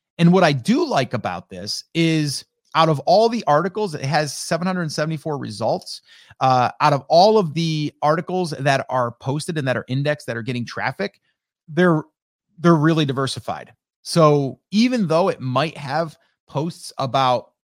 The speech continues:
buying a refrigerator and a review about a refrigerator, it looks like it's spread out pretty evenly. So it's like four percent, three percent, three percent, three percent. So there's a lot of four and three percent that's making up the top, uh,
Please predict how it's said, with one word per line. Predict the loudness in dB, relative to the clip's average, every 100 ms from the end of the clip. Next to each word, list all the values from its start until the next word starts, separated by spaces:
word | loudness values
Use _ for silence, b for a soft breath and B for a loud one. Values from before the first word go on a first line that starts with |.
| _
buying | -14 -8 -4 -4
a | -4
refrigerator | -4 -4 -4 -2 -2 -2
and | -4 -4
a |
review | -4 -6 -6 -4 -4 -4
about | -2 0
a | 0
refrigerator, | -4 -6 -4 -4 -4 -4 -8 b b b b
it | -4 -2
looks | -2 -2 0
like | 0 0
it's | -4 -8
spread | -6 -6 -2 2
out | 2 0
pretty | -4 -6 -4 -2 -4
evenly. | -4 -4 -8 -10
So | -8 -2 -2
it's | -2
like | -4
four | -4 -6 -6
percent, | -4 -6 -2 -2 -2 -4
three | -12 -6 -6
percent, | -4 -6 -4 -2 -2 -2 -10 b b -14
three | -4 -4
percent, | -2 -6 -2 -2 -2
three | -6 -6
percent. | -6 -6 -2 -4 -6 b
So | -6 -2
there's | 2
a |
lot | 6 6
of | 6 2 -2
four | 0 2
and | 0
three | -2 -4 -4
percent | -4 -4 -4 -4
that's | -4
making | 0 0 -2 -2
up | -2 -2
the | -6
top, | -14 -4 -2 -2 -8 _ _ _ -6
uh, | -2 -2 -2